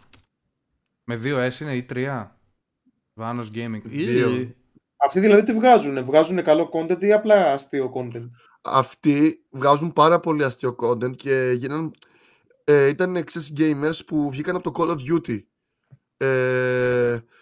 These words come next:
Speaker 2: και αποφάσισαν έτσι, α, να παίξουν, ε, αρχίσουν να μαζεύονται, να κάνουν στριμάκια και μετά από Call of Duty το γύρισαν σε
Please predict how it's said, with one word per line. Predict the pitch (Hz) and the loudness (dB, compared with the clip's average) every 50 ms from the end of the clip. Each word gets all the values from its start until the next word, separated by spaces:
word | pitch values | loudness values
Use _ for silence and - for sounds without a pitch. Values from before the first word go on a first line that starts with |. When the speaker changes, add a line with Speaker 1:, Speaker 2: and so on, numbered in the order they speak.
| _ _ _ _ _ _ | _ _ _ _ _ _
Speaker 2:
και | - - 165 160 156 156 151 147 147 143 | -4 0 0 2 2 2 2 2 2 0
αποφάσισαν | 143 143 - 143 - 170 175 170 185 185 | -2 -4 -4 -2 0 0 0 0 -2 -8
έτσι, | 185 - 196 190 | -8 -4 -2 0
α, | 175 170 165 _ _ _ - _ _ | 0 0 -2 _ _ _ -20 _ _
να | - 147 143 127 | -6 -6 -4 -2
παίξουν, | - 165 165 160 - - 160 151 147 | 0 0 0 0 0 -6 -6 -6 -4
ε, | 143 139 135 131 127 123 120 | -4 -4 -4 -2 -2 -2 -2
αρχίσουν | 120 117 117 117 - 143 127 151 | -4 -4 -6 -8 -10 -10 -8 -6
να | 151 147 | -6 -4
μαζεύονται, | 139 139 - 139 147 143 143 135 143 | -4 -6 -4 -2 -4 -4 -2 -4 -6
να | 135 131 | -8 -6
κάνουν | 127 135 139 143 143 147 | -4 -4 -4 -2 -4 -6
στριμάκια | 139 - - 131 127 123 123 120 117 - - 127 135 147 - _ _ _ _ _ | -8 -8 -10 -8 -6 -6 -4 -6 -6 -4 -2 -2 -2 -2 -6 _ _ _ _ _
και | - 156 151 | -6 -4 -4
μετά | 143 139 139 165 | -4 -2 -2 -2
από | 165 175 165 | -4 -2 0
Call | 196 190 | 2 2
of | 190 | 2
Duty | 180 131 170 175 170 | 2 0 -4 -6 -6
το | 170 | -6
γύρισαν | 165 139 151 170 175 180 - 185 | -6 -4 -4 -6 -6 -6 -8 -8
σε | 175 - - | -8 -6 -4